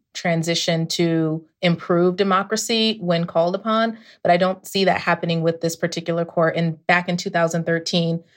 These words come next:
we'll remember that the Voting Rights Act was gutted by Justice Roberts, by Chief Justice Roberts. Um, and so now we have three additional, um,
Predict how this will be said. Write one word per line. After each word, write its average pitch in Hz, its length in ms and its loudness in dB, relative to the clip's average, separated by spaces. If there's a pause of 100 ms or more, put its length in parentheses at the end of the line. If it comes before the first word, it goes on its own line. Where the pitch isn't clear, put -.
(140)
we'll 175 140 2
remember 170 440 2
that 165 320 0
the 175 80 -2
Voting 170 260 2
Rights 160 220 0
Act 160 220 -2
was 160 160 -4
gutted 160 320 0
by 156 100 2
Justice 156 480 -4
Roberts, 151 480 -4
by 156 100 -4
Chief 156 220 -4
Justice 156 380 -8
Roberts. 147 480 -4 (340)
Um, 156 420 -4
and 165 140 0
so 156 500 0
now 160 260 2
we 165 120 -2
have 156 400 -2 (280)
three 175 260 2
additional, 160 760 0
um, 151 420 -6